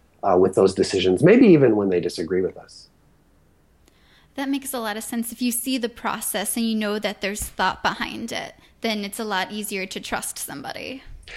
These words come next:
Speaker 1: That's right. Des-, design, design happens in kind of a black box for a lot of people, right? It's this, it's this mystical thing that talented people go off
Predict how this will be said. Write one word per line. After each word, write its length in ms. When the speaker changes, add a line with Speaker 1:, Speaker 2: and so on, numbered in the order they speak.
Speaker 1:
That's 200
right. 260
Des-, 280
design, 640
design 380
happens 480
in 100
kind 220
of 80
a 40
black 300
box 380
for 140
a 60
lot 180
of 100
people, 300
right? 260
It's 200
this, 360
it's 160
this 220
mystical 540
thing 440
that 220
talented 520
people 280
go 220
off 360